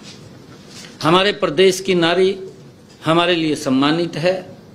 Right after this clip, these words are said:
हमारे प्रदेश का जो गरीब व्यक्ति है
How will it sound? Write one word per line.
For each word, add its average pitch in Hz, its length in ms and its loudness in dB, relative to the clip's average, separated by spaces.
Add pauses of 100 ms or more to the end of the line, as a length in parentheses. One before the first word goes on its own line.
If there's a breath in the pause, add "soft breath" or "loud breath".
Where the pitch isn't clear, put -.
(640 loud breath)
हमारे 208 360 2 (220)
प्रदेश 180 440 0
का 190 280 -2
जो 151 200 -6
गरीब 190 320 2
व्यक्ति 180 420 0
है 151 240 -2